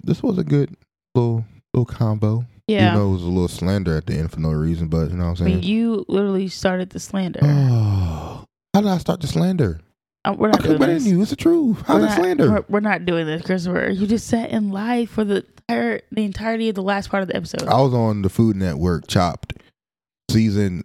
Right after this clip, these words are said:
Speaker 1: eight, episode three. Go look it up. And I did my thing. I won that. You know what I'm saying?
Speaker 2: All right. If y'all see him on the episode, then you know he cook better than me, okay?
Speaker 1: Yeah, because I won.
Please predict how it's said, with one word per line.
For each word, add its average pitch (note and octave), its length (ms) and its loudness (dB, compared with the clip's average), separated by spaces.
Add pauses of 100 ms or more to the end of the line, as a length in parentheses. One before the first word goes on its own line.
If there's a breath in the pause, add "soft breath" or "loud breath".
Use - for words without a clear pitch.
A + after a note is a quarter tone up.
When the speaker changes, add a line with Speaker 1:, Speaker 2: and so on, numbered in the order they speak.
(120)
Speaker 1:
eight, G2+ 280 2 (140)
episode F#2 540 0
three. F2+ 180 2
Go F2+ 100 0
look F#2 220 0
it E2+ 80 0
up. D#2 320 0
And D#2+ 420 0
I F#2+ 100 2
did F2+ 180 0
my E2+ 120 0
thing. D#2 420 -2
I D2+ 60 -2
won E2+ 220 0
that. D2+ 280 -2
You - 60 -20 (400)
know E2+ 80 2
what D#2+ 40 0
I'm E2 60 0 (120)
saying? D#2+ 140 -4 (160)
Speaker 2:
All G3+ 80 2
right. F3+ 180 -2
If F3+ 120 -2
y'all G#3 220 2
see A3 180 0
him G#3 80 0
on G3+ 120 -2
the F#3+ 100 -2
episode, G3+ 500 0
then F3+ 140 0
you F#3 100 2
know F#3 60 2
he F3+ 60 -2
cook E3+ 120 -6
better F3 220 0
than D#3 140 -4
me, D#3 140 0
okay? F3 280 -2 (800)
Speaker 1:
Yeah, A3 180 4
because D3 240 2
I D3+ 60 4
won. D#3+ 420 -2